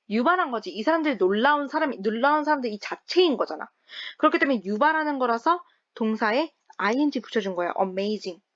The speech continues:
자, 그러나 I was surprised. 나는 놀랐다. 이런 말 쓸 때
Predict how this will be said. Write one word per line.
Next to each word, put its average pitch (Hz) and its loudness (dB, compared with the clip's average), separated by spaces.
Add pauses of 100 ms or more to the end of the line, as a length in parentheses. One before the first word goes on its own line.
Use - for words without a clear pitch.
(140)
자, 156 -8
그러나 220 0 (680)
I 285 0 (320)
was 214 2 (840)
surprised. 220 0 (1900)
나는 214 -2
놀랐다. 208 0 (220)
이런 247 2
말 247 2
쓸 196 -4
때 196 -6